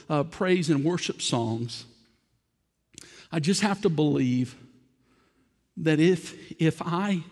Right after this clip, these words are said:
embrace what I'm preaching tonight, that I can walk with confidence to know that God is leading me and that God is guiding me.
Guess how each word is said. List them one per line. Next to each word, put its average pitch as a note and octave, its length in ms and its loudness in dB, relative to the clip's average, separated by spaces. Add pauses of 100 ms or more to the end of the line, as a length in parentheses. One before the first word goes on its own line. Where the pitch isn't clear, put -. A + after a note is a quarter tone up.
embrace C3 840 -2 (480)
what B2+ 180 -4
I'm B2+ 120 0
preaching A#2+ 420 -6
tonight, A2 540 -8 (2000)
that D#3 160 -2
I E3 160 0
can D#3+ 240 2
walk C3+ 360 -4 (200)
with A#2+ 220 -8
confidence - 880 -10 (1600)
to D#3+ 100 0
know E3 380 2
that C3 200 -2
God C3 440 -2 (180)
is A#2 180 -10
leading A#2 380 -4
me A2+ 300 -10 (840)
and A#2 140 -6
that A#2+ 140 -8
God A2+ 260 -8
is A#2 160 -10
guiding B2 420 -12
me. - 240 -16